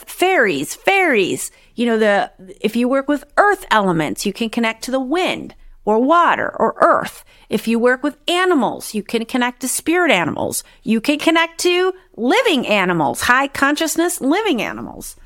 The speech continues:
So if you're on the newer side of this, start to get to know what consciousness you feel most naturally drawn to. And that's likely the consciousness that you have a special connection to.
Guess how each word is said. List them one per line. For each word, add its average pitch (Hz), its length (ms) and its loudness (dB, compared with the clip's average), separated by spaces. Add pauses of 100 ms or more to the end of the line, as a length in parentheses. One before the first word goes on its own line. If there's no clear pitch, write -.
(720)
So 269 540 2 (600)
if 247 100 -6
you're 392 120 4
on 523 100 2
the 339 80 4
newer 320 260 2
side 202 320 0
of 196 100 0
this, 190 380 0
start 466 560 -2
to 466 160 0
get 294 240 -2
to 269 120 0
know 220 360 2
what 208 480 -2 (200)
consciousness 214 720 -2
you 208 80 2
feel 208 260 2
most 202 500 2
naturally 196 480 0
drawn 175 580 -4
to. 311 420 -2 (460)
And 226 100 2
that's 262 220 -2
likely 269 500 0
the 294 80 0
consciousness 202 720 -2
that - 160 -4
you 214 180 -2
have 214 200 0
a 190 80 -2
special - 520 -2
connection 196 580 -4
to. - 280 -6